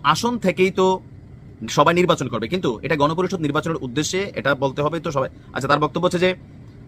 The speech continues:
এই নির্বাচনের পর পরিবর্তন কি? আমরা তো একটা পার্টির কাছ থেকে আরেকটা পার্টির কাছে তুলে দিতে গণ অভ্যুত্থান ঘটানি, আপনি পার্টির কাছে তুলে দিবেন কেন? এটা তো জনগণ তুলে দিবে রে ভাই।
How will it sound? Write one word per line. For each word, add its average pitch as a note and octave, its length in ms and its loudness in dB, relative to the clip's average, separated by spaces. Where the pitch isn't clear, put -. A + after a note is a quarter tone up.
এই F3+ 120 6
নির্বাচনের G3+ 500 2
পর G3 220 0
পরিবর্তন G3+ 460 2
কি? - 140 -12
আমরা E3 220 4
তো F#3 100 0
একটা F#3+ 140 -2
পার্টির E3 340 2
কাছ F#3+ 160 -2
থেকে F3 160 -2
আরেকটা D#3 220 0
পার্টির D#3+ 320 0
কাছে F3+ 180 0
তুলে D#3 180 -4
দিতে D#3+ 160 -6
গণ C3+ 140 -2
অভ্যুত্থান C#3+ 380 -6
ঘটানি, A#2 280 0
আপনি C3 140 -6
পার্টির D3+ 240 0
কাছে F3 140 -4
তুলে D#3+ 200 0
দিবেন E3+ 180 -4
কেন? B2+ 120 -4
এটা A2 120 -6
তো D#3 80 -8
জনগণ F3+ 320 2
তুলে D#3 180 0
দিবে B2 160 0
রে A#2+ 60 0
ভাই। A2 280 0